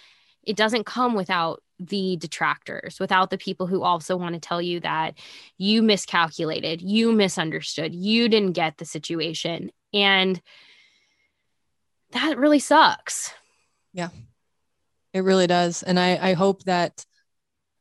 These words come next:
Speaker 2: um, if nothing else, this conversation today is a little bit more eye-opening, um, to anyone who's listening.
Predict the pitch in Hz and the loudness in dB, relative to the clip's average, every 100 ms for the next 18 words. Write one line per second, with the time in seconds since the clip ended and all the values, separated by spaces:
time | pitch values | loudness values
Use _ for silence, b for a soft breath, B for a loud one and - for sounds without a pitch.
0 | - 196 180 170 170 185 170 185 180 175 | -6 -2 0 -2 -4 -6 0 2 2 2
1 | 196 185 170 170 185 - 175 180 - 190 | 0 0 -2 -2 -2 -4 -2 -2 -2 -4
2 | 180 180 - 175 - 180 170 175 165 170 | -2 -2 -2 -4 -2 -4 -4 -2 -2 0
3 | 170 165 170 170 170 175 175 175 160 165 | -2 -4 -4 -4 -2 -2 0 -2 -2 -4
4 | 170 165 180 190 190 185 190 _ - 175 | -4 -2 -2 0 0 0 -2 _ -4 -2
5 | 170 170 170 - _ _ _ _ _ _ | -2 -4 -8 -10 _ _ _ _ _ _
6 | - - 180 175 170 170 - _ _ _ | -8 0 4 4 4 0 -4 _ _ _
7 | _ - 175 185 208 165 160 160 165 160 | _ -8 2 4 6 4 2 0 0 0
8 | 165 156 170 160 160 160 | -2 -2 -4 -4 -4 -8